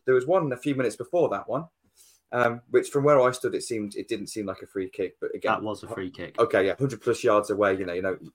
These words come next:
Speaker 1: you, you got rose tinted, your glasses on, already annoyed at the referee by that point. You're kind of looking out for it. But yeah, the, the free kick that led to the goal just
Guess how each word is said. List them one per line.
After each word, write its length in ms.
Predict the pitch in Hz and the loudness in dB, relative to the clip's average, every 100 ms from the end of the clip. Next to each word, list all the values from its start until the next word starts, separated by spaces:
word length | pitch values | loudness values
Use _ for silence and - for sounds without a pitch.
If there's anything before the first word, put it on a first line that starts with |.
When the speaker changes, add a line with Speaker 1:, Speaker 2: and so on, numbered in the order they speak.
| _ | _
Speaker 1:
you, 220 | 98 87 85 - | -10 -10 -12 -10
you 80 | 92 | -4
got 180 | 98 | -2
rose 200 | 98 92 | -2 -2
tinted, 260 | - 98 82 | -2 -6 -6
your 80 | 87 | -10
glasses 260 | 90 - | -10 -4
on, 160 | 95 95 _ _ | -4 -4 _ _
already 380 | 123 110 107 101 | 4 8 8 6
annoyed 180 | 98 95 | 2 0
at 60 | 92 | 0
the 60 | |
referee 320 | 92 92 101 92 | -4 -2 -4 -2
by 160 | 90 | -2
that 180 | 87 - | -4 -6
point. 240 | 95 92 92 | -6 -6 -8
You're 100 | 95 | -10
kind 140 | 90 | -8
of 80 | 90 | -6
looking 220 | 92 92 | -6 -6
out 220 | 95 - | -8 -6
for 100 | 92 | -6
it. 100 | 78 - _ _ _ _ | -6 -8 _ _ _ _
But 80 | 160 | 4
yeah, 220 | 175 101 107 | 6 6 2
the, 220 | 127 127 | 2 2
the 100 | 123 | 2
free 200 | 151 147 | 0 0
kick 160 | 147 107 | 0 0
that 60 | |
led 140 | 120 113 | 2 2
to 80 | 107 | 0
the 60 | |
goal 260 | 120 113 104 | 4 4 4
just 260 | 107 - | -2 -8